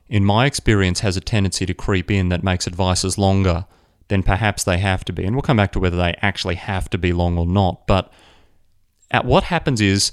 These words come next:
the advices get longer, the client becomes less likely to read them, the conclusions become hidden in the body of the advice, or just left as a punchline at the end,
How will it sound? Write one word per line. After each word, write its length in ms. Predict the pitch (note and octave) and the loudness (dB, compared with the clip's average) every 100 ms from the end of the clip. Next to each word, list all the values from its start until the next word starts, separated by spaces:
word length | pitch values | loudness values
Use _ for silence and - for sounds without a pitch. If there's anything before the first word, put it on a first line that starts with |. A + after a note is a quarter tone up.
| - _ _ | -8 _ _
the 140 | A2 G#2 | -2 -2
advices 560 | G2 B2 F#3 - G#3 | 0 -2 -2 -4 -4
get 200 | - B2 | -4 -2
longer, 520 | G#2 G#2 A2+ G#2 F2 - - _ _ - | 2 4 4 2 -2 -4 -14 _ _ -8
the 100 | G#2+ | -4
client 380 | - A#2 B2 | 0 0 0
becomes 420 | G#2+ - A2 F#2 F2+ | -2 -2 -2 -2 -2
less 380 | F#2 C#3 - | -2 -2 -2
likely 340 | C#3 G#2+ - F#2+ | 0 -2 0 -2
to 120 | - | -2
read 240 | F#2 F2 D#2+ | 0 0 0
them, 240 | F2 G#2 _ _ _ - | -4 -4 _ _ _ -6
the 80 | G#2+ | -2
conclusions 600 | A2+ - C#3+ F#3 F#3 - | -2 2 2 4 0 0
become 360 | - A#2 G2+ | 0 0 -4
hidden 540 | - C#3 A#2 G2 A2 - _ _ - | -2 0 2 2 2 -4 _ _ -4
in 140 | G#2 | 0
the 60 | G2+ | 2
body 320 | G2 G2 F#2 | 4 4 4
of 140 | F2 - | 0 0
the 120 | F2+ | -2
advice, 640 | E2+ F2+ F2 G#2+ - - _ _ _ | -2 -2 -2 -4 -6 -8 _ _ _
or 120 | A2 | 0
just 220 | G2+ G#2+ A2 | 2 2 2
left 260 | G2 G2 | 2 2
as 100 | F#2 | -2
a 60 | F#2+ | 0
punchline 560 | - G#2 - G2+ F#2+ | 2 2 0 2 2
at 100 | F2+ | 2
the 160 | F#2 F#2 | 0 0
end, 320 | F2+ F2+ A2+ | 2 0 -4